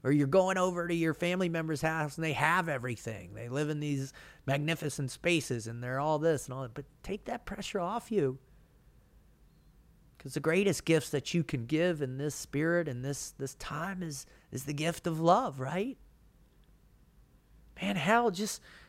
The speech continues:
write out a note and put it in an envelope and give that to somebody. Put it in the Christmas tree like we used to put the old five dollar bills for everybody, right?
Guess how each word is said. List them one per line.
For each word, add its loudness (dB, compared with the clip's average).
write 4
out 6
a 6
note 8
and -10
put 8
it 6
in 2
an 0
envelope 2
and -6
give 2
that -2
to -2
somebody. -4
Put 4
it -2
in 0
the -2
Christmas 0
tree 2
like -2
we 0
used -2
to -4
put 2
the 0
old 0
five -2
dollar 2
bills 2
for -4
everybody, 0
right? 2